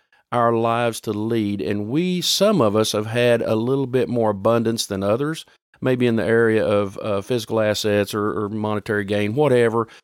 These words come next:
We can always reach out, feed a family, for goodness sakes, and make it easy for them that they wouldn't otherwise have a great Thanksgiving.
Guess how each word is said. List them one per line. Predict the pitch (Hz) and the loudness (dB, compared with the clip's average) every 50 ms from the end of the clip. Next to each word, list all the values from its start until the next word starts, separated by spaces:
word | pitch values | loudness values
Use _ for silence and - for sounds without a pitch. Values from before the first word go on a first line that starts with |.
| _ _ _ _ _ - | _ _ _ _ _ -18
We | - 127 127 160 220 247 | -14 -4 -2 0 0 0
can | - 208 156 147 | 0 -2 -2 -2
always | - - 165 180 175 170 143 120 110 107 101 98 | 0 2 2 4 4 4 4 2 2 2 0 -2
reach | 104 113 117 107 - | -4 -4 -4 -4 -2
out, | 113 101 98 92 - | -2 0 0 -2 -2
feed | - - - 202 214 208 190 180 | -6 -8 -6 -4 -4 -2 -2 -2
a | 160 | -4
family, | - - - - 170 175 175 185 185 165 123 101 98 | -4 -6 -10 -8 -6 -4 -2 -2 -2 -2 0 -2 -2
for | 95 - 107 101 | -4 -6 -8 -2
goodness | 101 113 110 98 104 104 - | 0 0 0 0 -2 -4 0
sakes, | - 113 113 117 113 | 2 2 2 2 0
and | - 113 117 | -2 -2 -2
make | 123 127 131 - | 0 -2 -2 -2
it | 120 113 113 | -4 -2 -2
easy | 117 131 135 120 123 117 | 0 -2 -2 -2 -4 -6
for | - - 110 | -4 -2 -2
them | 104 117 120 117 113 | 0 0 0 0 0
that | 110 104 104 - - | 0 0 -2 0 2
they | 113 113 | 0 2
wouldn't | 113 113 117 113 101 107 | 4 4 2 2 4 2
otherwise | 107 104 104 107 104 98 | 2 2 2 2 2 2
have | - 123 120 107 98 | 2 2 2 4 2
a | 104 98 | 2 -2
great | 92 95 104 110 120 120 98 - | -2 -2 0 2 2 2 0 -2
Thanksgiving. | - - 113 113 117 - - 107 101 98 95 95 95 - | -2 -2 0 0 0 -2 -2 0 0 0 0 -2 -4 -6